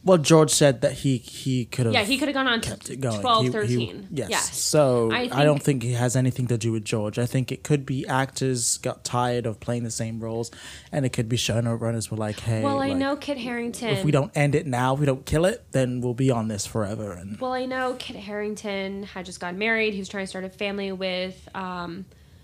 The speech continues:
Speaker 2: his wife, who plays Ingrid. I don't remember. I think her name is, like, Leslie. I don't know. I,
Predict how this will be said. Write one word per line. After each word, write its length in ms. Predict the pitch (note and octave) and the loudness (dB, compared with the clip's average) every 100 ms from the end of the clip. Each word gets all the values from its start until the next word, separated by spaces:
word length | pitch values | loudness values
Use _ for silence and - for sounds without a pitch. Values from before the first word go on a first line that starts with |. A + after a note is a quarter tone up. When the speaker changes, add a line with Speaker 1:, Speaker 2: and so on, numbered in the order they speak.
| - - _ - | -20 -20 _ -10
Speaker 2:
his 260 | A3+ G#3+ | -8 -6
wife, 480 | G3 F3+ F#3 A3 - - | -2 -2 -2 -6 -14 -18
who 80 | G#3 | -8
plays 220 | A3+ G3 | -6 -4
Ingrid. 480 | G3+ F#3+ F#3+ F#3+ G3 - | -4 -4 -2 -4 -6 -10
I 80 | |
don't 140 | G#3 - | -10 -10
remember. 280 | G#3 G3 - | -10 -10 -12
I 60 | |
think 300 | - - A3+ | -16 -16 -18
her 160 | - A#3 A3+ G#3 | -20 -20 -20 -12
name 240 | A3 G#3+ | -10 -10
is, 100 | F#3+ | -12
like, 140 | - - | -20 -20
Leslie. 800 | F#3+ G3 G#3 A3 C#4+ D#4 E4 E4 D#4 - - - - - - - | -16 -14 -14 -14 -12 -10 -10 -10 -16 -20 -20 -20 -20 -20 -18 -10
I 100 | G#3 | -10
don't 160 | G3+ | -10
know. 80 | F#3+ - | -12 -14
I, 80 | - | -14